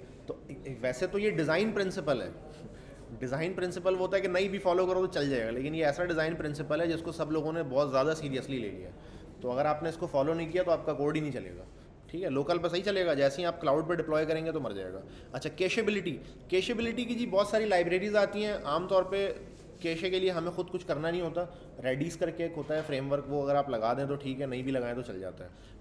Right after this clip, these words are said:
Google Chrome अब माशाल्लाह खुद इतना समझदार है कि जितनी images वगैरह होती हैं, videos होती हैं, उसको वो खुद से कैशे करता है, ठीक है। लेकिन cacheability का चक्कर ये होता है कि सर्वर से जब response भेज रहे होते हैं ना,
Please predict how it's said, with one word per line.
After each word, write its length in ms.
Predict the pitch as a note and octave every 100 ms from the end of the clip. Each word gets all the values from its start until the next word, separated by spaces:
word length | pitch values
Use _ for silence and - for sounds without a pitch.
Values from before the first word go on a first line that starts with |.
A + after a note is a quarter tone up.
| - - C3+
Google 300 | C#3 D#3 E3
Chrome 260 | E3 E3
अब 120 | D#3+ D3+
माशाल्लाह 360 | C#3+ D#3+ D#3
खुद 160 | E3 D#3+
इतना 200 | D3 D#3
समझदार 500 | E3 C#3+ C3+ C3+ D3+
है 60 |
कि 80 | D#3
जितनी 260 | C#3+ C#3+ D#3 D3
images 360 | C#3 C#3 D#3+
वगैरह 260 | C#3+ C#3+ D3
होती 200 | C3+ C#3+
हैं, 80 | C#3+
videos 300 | C3+ C3 C#3
होती 160 | C#3+
हैं, 60 | C#3+
उसको 120 | D3+
वो 60 | C#3
खुद 140 | D3
से 140 | - D3+
कैशे 260 | B2+ C#3
करता 260 | A2+ G#2+ G2
है, 80 | F#2 - - -
ठीक 100 | F3
है। 60 |
लेकिन 180 | F#3 F#3+
cacheability 540 | F3+ E3+ G3+ F#3+ F#3+ G3
का 80 | G3
चक्कर 300 | F3+ G3 F#3+
ये 60 |
होता 140 | F3+ F#3+
है 60 |
कि 80 | F#3
सर्वर 300 | F#3 D#3 F3
से 100 | E3+
जब 120 | F#3
response 420 | E3 C#3+ - F3+ G3
भेज 180 | E3+
रहे 100 | D3
होते 140 | C#3 D3+
हैं 60 |
ना, 100 | G3